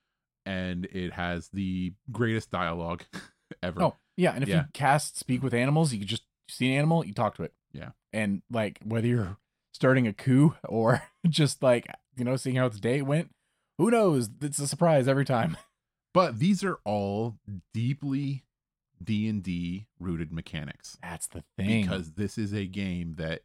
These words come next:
Speaker 1: at its heart, is Dungeons and Dragons. You are rolling dice.
Speaker 2: Yep.
Speaker 1: You are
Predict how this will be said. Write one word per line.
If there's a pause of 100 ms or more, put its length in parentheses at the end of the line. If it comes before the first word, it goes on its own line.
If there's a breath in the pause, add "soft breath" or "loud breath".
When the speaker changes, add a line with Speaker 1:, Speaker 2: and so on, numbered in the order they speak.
(120)
Speaker 1:
at
its (140)
heart, (540)
is
Dungeons
and
Dragons.
You
are
rolling
dice. (180)
Speaker 2:
Yep.
Speaker 1:
You
are